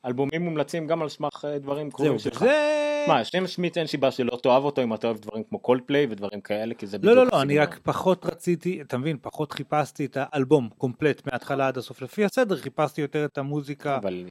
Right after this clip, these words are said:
Speaker 2: ה-
Speaker 1: אתה, אתה מסכים אבל שזה, יש גבול לכמה יכולים להתאים את זה לך או לטיפוס כמוך
Speaker 2: לא,
Speaker 1: ספציפית.
Speaker 2: אני לא.
Speaker 1: הרוב, לדעתי
Speaker 2: לא מסכים.
Speaker 1: המוחלט של האנשים, שיש פלייליסטים וכאלה, אבל גם הנה אלבום שקשור, למשל יש את האלבום של דילן, שאולי תמיד חשבת, בא לי זה, הנה, קח את כל האלבום של דילן.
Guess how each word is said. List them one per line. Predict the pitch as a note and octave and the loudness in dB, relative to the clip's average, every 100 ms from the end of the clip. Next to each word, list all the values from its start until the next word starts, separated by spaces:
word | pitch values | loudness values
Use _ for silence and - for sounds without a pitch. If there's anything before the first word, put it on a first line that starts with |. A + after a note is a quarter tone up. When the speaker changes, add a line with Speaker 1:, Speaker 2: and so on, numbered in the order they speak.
| - _ - | -18 _ -14
Speaker 2:
ה- | C#3 C3 B2+ B2+ B2+ G2+ | -8 -6 -6 -6 -8 -10
Speaker 1:
אתה, | - A#2 | -8 -8
אתה | A2 A2 | -6 -6
מסכים | G2+ C#3+ C3 | -2 0 2
אבל | A2 | 0
שזה, | - G2+ G2 | -2 -8 -6
יש | G2+ A2 G#2 | -4 -4 -4
גבול | G#2+ G#2 | -6 -4
לכמה | A2 G#2 | -4 -4
יכולים | G#2 G2+ | -4 -6
להתאים | G2 G#2+ G2+ | -6 -6 -6
את | |
זה | G2 G2 | -6 -6
לך | F#2+ - A2+ | -6 -4 0
או | G2+ | 0
לטיפוס | G2 - - - | -2 -10 -16 -10
כמוך | G#2 F#2+ G2+ | -8 -8 -4
Speaker 2:
לא, | F#3 | -2
Speaker 1:
ספציפית. | A3 D#3 C#3 | 0 -2 -4
Speaker 2:
אני | C#3+ | -4
לא. | D#3 - | -8 -6
Speaker 1:
הרוב, | G#2 F#2+ B2+ D#3 C3 | -4 0 4 4 2
לדעתי | A2 G#2+ G#2 C3+ | -4 -2 -2 0
Speaker 2:
לא | B2+ | -2
מסכים. | A#2+ | 2
Speaker 1:
המוחלט | C3+ C3+ | 2 2
של | D3 | 0
האנשים, | D3+ D#3+ - G3+ | -4 -8 -6 -6
שיש | - B2 - _ | -4 -6 -6 _
פלייליסטים | A#2+ D3+ D#3 - C3 | 0 0 0 -2 -4
וכאלה, | - D#3 F#3 D3+ | 0 2 4 2
אבל | D3+ | 0
גם | E3 G3 | -2 -2
הנה | G3 G3 | -2 0
אלבום | F3+ E3 G#3 G3 | 0 2 2 0
שקשור, | D3 - C3+ E3+ B2 | -4 -8 -4 -2 -2
למשל | A2 C#3+ C#3 | -4 -2 -4
יש | |
את | - | -2
האלבום | B2+ B2 C#3 | -4 -2 -4
של | - A#2+ | -4 -6
דילן, | B2 D3+ G#2 | -4 -4 -4
שאולי | G2 G2+ A2+ A#2 - _ _ _ _ - A2+ | -6 -6 -4 -4 -6 _ _ _ _ -16 -6
תמיד | G#2+ B2 - | 0 0 0
חשבת, | A2 - C3 A2 | -2 2 0 0
בא | G#2 A#2+ | 0 0
לי | B2 | -2
זה, | - _ A2+ | -8 _ -10
הנה, | G#2 F#2 | -8 -6
קח | G#2 G2 | -8 -8
את | G2 | -8
כל | A2 F#2+ | -6 -8
האלבום | E2+ E2+ | -10 -20
של | - | -20
דילן. | F2 | -20